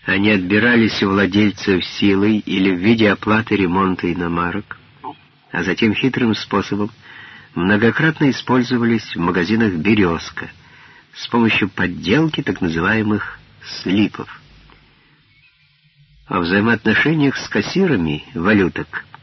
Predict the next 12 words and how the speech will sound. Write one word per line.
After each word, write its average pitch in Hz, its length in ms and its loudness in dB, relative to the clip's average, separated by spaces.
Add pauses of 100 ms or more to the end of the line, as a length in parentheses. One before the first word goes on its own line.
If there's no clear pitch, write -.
(580)
можно 151 360 2
написать 123 480 -2
целую 95 480 -2 (680)
сагу. 95 380 0 (340)
По 90 100 -8
словам 90 380 -4
подруги 87 520 0
Сулейманова, 87 760 -2 (760)
зафиксированных 92 1040 -2
в - 40 -20
протоколе 90 500 -2
допросов, 87 640 -4